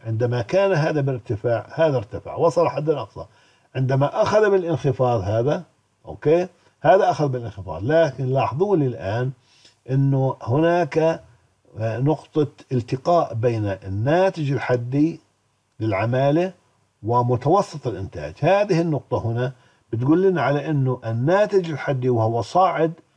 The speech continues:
يرفع مع المتوسط، وهو منخفض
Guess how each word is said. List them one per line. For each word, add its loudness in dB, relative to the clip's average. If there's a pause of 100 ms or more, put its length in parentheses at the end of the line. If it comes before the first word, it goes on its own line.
(240)
يرفع 2
مع 2
المتوسط، -2 (760)
وهو 4
منخفض 2